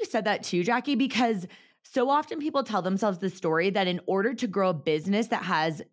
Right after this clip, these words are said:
high, like, profit every month, even,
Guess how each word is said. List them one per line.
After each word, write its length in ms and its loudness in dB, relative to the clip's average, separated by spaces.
high, 400 2
like, 200 -2
profit 540 -2
every 220 0
month, 320 2
even, 420 0